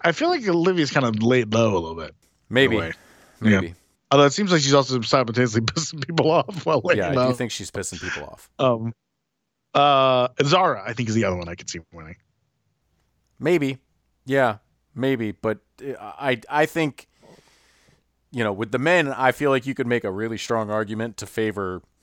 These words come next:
Speaker 2: four or five different guys.
Speaker 1: Yeah.
Speaker 2: With the women
Speaker 1: It's a strong, it's a much stronger group.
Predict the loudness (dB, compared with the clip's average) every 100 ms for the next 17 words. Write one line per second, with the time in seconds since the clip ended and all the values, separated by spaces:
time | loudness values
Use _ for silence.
0 | _ -8 -2 -2 0 0 0 -4 -8 -6
1 | -2 -2 -2 -6 -18 _ -20 -20 -20 _
2 | 0 0 0 -2 2 4 4 4 4 0
3 | 0 -8 -10 -4 2 2 2 -4 -6